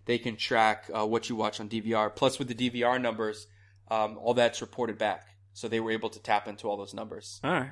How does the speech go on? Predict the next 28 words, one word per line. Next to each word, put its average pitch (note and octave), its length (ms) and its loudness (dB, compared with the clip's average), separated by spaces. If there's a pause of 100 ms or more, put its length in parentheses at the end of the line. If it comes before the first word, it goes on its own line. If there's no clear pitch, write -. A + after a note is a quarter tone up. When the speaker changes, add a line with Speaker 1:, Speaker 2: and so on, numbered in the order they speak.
(260)
Speaker 1:
Uh, A2+ 120 -4
so A#2 320 0
the A#2 120 -4
Nielsen C3+ 460 0
ratings B2 460 0
are, A2 320 -2
it's G#2 240 -8
a A2 80 -4
plus - 440 -6
seven. G#2 460 -2 (600)
Um, G2+ 160 -4
so A2+ 220 -2
you, A2 340 -4
any C3 280 2
show A#2+ 640 2
that's A2 240 -4
watched A2 220 2
within A2+ 240 -8
seven A2+ 340 0
days, A#2 240 0
I A#2+ 60 2
wanna A#2+ 220 -2
say, B2+ 360 0 (260)
is - 160 -6
counted A2+ 500 4
as, G#2+ 340 0
quote, A2 340 0
live. G#2 440 2